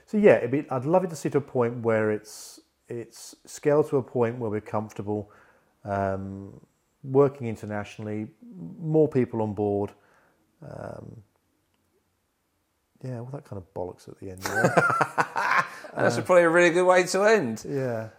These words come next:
Speaker 2: So, Adam, how do we find you if we want to find out more about you and Seventeen Oranges?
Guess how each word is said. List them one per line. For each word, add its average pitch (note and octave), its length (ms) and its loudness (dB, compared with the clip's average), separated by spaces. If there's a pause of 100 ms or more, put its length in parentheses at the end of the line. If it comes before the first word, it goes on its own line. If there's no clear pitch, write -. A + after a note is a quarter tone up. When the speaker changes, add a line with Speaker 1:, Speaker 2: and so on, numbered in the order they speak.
Speaker 2:
So, C#3+ 220 8
Adam, D#3 260 6
how F3 200 2
do E3+ 80 2
we E3 100 2
find C#3+ 480 0
you A2 180 -2
if G#2+ 120 -8
we A#2+ 60 -4
want B2 120 0
to A#2+ 60 -12
find C#3 180 -4
out C3 80 -6
more C3 200 -2
about B2 260 -2
you B2+ 160 -2
and A#2+ 120 -4
Seventeen B2 440 -6
Oranges? G2+ 540 -8